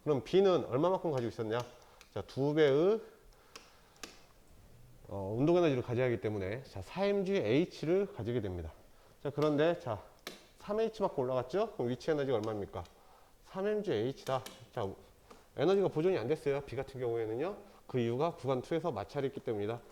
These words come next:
자, 그러면, 자, 마찰에서 손실된 에너지. 자, 손실된 에너지가 얼마다?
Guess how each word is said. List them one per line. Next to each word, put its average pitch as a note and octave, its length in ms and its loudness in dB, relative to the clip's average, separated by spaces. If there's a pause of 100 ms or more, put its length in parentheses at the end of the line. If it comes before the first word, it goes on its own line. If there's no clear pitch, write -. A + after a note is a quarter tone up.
(580)
자, D3+ 120 0
그러면, D#3 540 4
자, B2 100 -8
마찰에서 G3+ 1000 4
손실된 A3+ 640 0
에너지. A#2 360 0 (1120)
자, A2 100 -4
손실된 G3+ 520 2
에너지가 C#3+ 440 2
얼마다? A#2 440 0